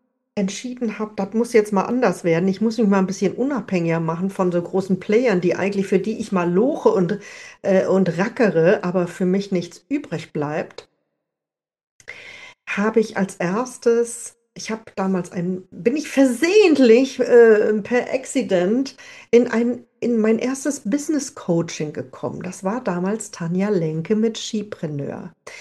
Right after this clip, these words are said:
Wir sind bis heute miteinander verbandelt. Und was so wichtig war, eben wirklich, ähm, mal weg von meiner Bubble zu gehen, damals Journalisten, heute sind es eben mehr Autorinnen.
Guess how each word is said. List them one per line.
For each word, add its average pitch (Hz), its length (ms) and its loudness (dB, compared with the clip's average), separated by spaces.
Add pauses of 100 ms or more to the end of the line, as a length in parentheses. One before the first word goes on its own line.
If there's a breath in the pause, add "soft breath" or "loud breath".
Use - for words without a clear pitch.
(140 loud breath)
Wir 208 120 4
sind 226 180 4
bis 254 300 -4
heute 320 300 0
miteinander 196 1080 0 (320 loud breath)
verbandelt. 170 760 -4 (360 loud breath)
Und 175 240 -6
was 254 260 -4
so 254 360 0 (300)
wichtig 220 800 -4
war, 180 340 -4
eben 196 300 -2
wirklich, 226 680 0 (420 loud breath)
ähm, 185 640 2 (800)
mal 208 360 2 (180)
weg 294 240 2
von 220 420 2
meiner 285 460 2
Bubble 208 460 2
zu 160 200 -8
gehen, 175 380 -2
damals 196 500 4
Journalisten, 185 960 2
heute 185 320 4
sind 165 240 -4
es 170 140 -8
eben 175 220 -2
mehr 156 200 -2
Autorinnen. 202 720 2